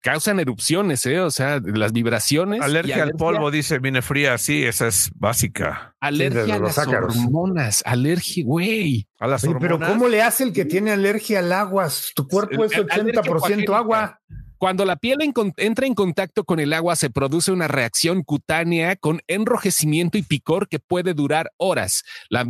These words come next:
Speaker 1: piel, la piel también reacciona de forma adversa con los fluidos corporales propios.
Speaker 2: No.
Speaker 1: O
Speaker 3: O sea,
Speaker 1: sea,
Speaker 3: con tu
Speaker 1: imagínate
Speaker 3: sudor.
Speaker 1: cuando tienes, sí, cuando, sudor también, ¿no? O sea,
Speaker 3: Sí.
Speaker 1: cuando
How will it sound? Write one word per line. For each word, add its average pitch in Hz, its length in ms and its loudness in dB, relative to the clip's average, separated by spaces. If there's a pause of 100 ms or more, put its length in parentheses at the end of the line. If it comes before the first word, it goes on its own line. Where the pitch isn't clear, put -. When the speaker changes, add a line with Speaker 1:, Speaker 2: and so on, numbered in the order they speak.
Speaker 1:
piel, 180 280 0
la 143 120 -2
piel 202 240 -2
también 170 300 0
reacciona 160 420 0
de 123 80 0
forma 151 260 0
adversa 131 380 0
con 110 160 0
los 104 120 -2
fluidos 127 520 -2
corporales 104 580 -2
propios. 110 480 -2
Speaker 2:
No. 110 360 -2
Speaker 1:
O 107 40 -4
Speaker 3:
O 101 40 -4
sea, 135 240 0
Speaker 1:
sea, - 40 -2
Speaker 3:
con 156 140 0
tu 143 140 0
Speaker 1:
imagínate 160 220 -2
Speaker 3:
sudor. 180 280 2
Speaker 1:
cuando 147 160 -8
tienes, 185 340 -4 (180)
sí, 180 220 -2
cuando, 156 320 -2
sudor 165 480 0
también, 208 520 -2
¿no? 151 100 -2
O 175 60 0
sea, 160 100 0
Speaker 3:
Sí. 254 160 0
Speaker 1:
cuando 160 180 -4